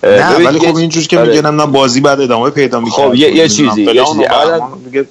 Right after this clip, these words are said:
Speaker 1: بحث
Speaker 2: داور فکر کرده
Speaker 1: داوری
Speaker 2: پنالتی،
Speaker 1: که
Speaker 2: پنالتی
Speaker 1: آره.
Speaker 2: تموم شد، رفت. کارش رو فرق
Speaker 1: بحث
Speaker 2: نمی‌کنه که.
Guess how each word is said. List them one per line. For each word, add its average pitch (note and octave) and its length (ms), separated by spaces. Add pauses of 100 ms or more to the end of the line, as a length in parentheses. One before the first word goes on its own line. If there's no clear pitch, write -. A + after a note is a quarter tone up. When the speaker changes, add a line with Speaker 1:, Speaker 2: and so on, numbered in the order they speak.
Speaker 1:
بحث C#3+ 240
Speaker 2:
داور E3+ 220
فکر D#3 60
کرده D#3 100
Speaker 1:
داوری F3+ 200
Speaker 2:
پنالتی، D#3+ 240
Speaker 1:
که E3 80
Speaker 2:
پنالتی D#3 300
Speaker 1:
آره. F3 100
Speaker 2:
تموم C#3+ 280
شد، C3+ 220
رفت. D3 340
کارش A#2+ 240
رو A2+ 100
فرق B2+ 180
Speaker 1:
بحث D3 240
Speaker 2:
نمی‌کنه F3 200
که. - 100